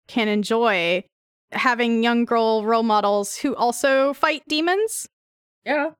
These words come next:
Speaker 1: In a, yeah. So, like, I, I, I see this as being a cartoon,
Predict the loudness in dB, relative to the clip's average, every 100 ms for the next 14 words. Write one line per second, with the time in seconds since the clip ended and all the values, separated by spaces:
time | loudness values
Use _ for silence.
0 | 0 0 0 -6 -10 -4 -2 -2 -4 -10
1 | -4 0 2 2 2 0 0 -2 -8 -20
2 | _ _ _ _ _ _ _ _ -2 -2
3 | 0 -2 0 -2 0 0 0 0 0 0
4 | 0 0 -2 -2 -2 -2 -2 -4